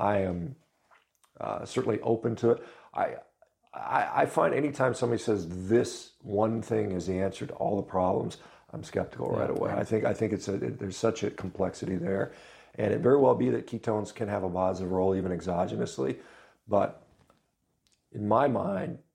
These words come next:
Speaker 1: it's gonna be secondary to the benefits you get from a diet that puts you in ketosis.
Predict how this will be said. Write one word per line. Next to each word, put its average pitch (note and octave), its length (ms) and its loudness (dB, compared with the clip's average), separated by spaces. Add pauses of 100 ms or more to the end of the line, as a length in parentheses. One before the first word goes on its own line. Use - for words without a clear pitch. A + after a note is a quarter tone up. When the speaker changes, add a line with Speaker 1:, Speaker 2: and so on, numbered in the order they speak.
(120)
Speaker 1:
it's G#2 160 -14
gonna G2+ 200 -2
be F2+ 280 -2
secondary F#2 640 0
to F#2 100 -8
the F2 80 -2
benefits F2+ 440 -8
you - 60 -8
get - 200 -6
from E2+ 240 -6 (340)
a F#2 40 -6
diet F#2 340 2
that - 100 -10
puts - 180 -10
you G#2+ 80 -8
in A2 60 -14
ketosis. - 600 -14